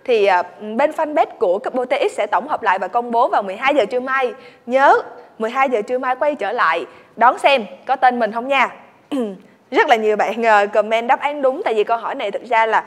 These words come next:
cũng không phải quá khó. Nếu như những bạn nào là fan của Cup Bote X thì chắc chắn câu hỏi này không phải làm khó các bạn đâu.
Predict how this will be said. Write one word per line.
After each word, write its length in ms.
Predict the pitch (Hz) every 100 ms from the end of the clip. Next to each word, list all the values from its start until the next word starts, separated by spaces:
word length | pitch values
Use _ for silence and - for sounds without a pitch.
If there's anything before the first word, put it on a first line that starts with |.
| - -
cũng 200 | 202 233
không 220 | - 330
phải 120 | 226
quá 180 | 220 285
khó. 340 | 320 294 302 415
Nếu 160 | 392
như 180 | 359 294 - - _
những 180 | 254 370
bạn 140 | 320 269
nào 140 | 240
là 120 | 220 214
fan 180 | 254 254
của 80 |
Cup 180 | 240 349
Bote 360 | 240 233 240 339
X 40 | -
thì 80 | 196
chắc 240 | 285 -
chắn 180 | 233 320
câu 120 | 220
hỏi 140 | 202
này 140 | 233 196
không 180 | 285 285
phải 140 | 240
làm 120 | 233 202
khó 180 | - 294
các 140 | 466
bạn 180 | 311 175
đâu. 160 | 233